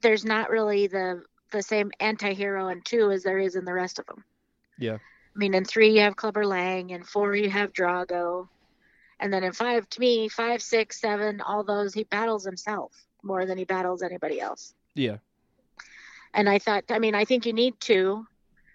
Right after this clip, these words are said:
Speaker 1: because you gotta have that relationship started, but I just don't feel like that one was, it just doesn't have that same feel as the other ones do.
Speaker 2: Yeah,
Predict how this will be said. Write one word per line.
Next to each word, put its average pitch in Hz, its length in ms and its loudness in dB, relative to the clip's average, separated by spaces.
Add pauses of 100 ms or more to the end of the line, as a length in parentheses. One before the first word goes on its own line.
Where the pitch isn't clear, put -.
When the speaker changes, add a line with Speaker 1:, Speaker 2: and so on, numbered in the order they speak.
(380)
Speaker 1:
because 208 240 0
you 196 60 -4
gotta 202 240 2
have 196 200 -2
that 196 220 -4
relationship 196 720 -2
started, 185 540 -4
but 180 100 -2
I 185 80 0
just 190 200 -2
don't 185 180 -4
feel 196 240 0
like 185 220 -2
that 185 200 -4
one 180 220 -10
was, 170 460 -12 (800)
it 196 80 -6
just 208 160 4
doesn't 190 180 2
have 190 160 0
that 185 220 0
same 185 440 0 (840)
feel 190 460 4
as 170 160 4
the 175 140 -2
other 160 160 -4
ones 139 280 -8
do. - 180 -8 (800)
Speaker 2:
Yeah, 131 340 0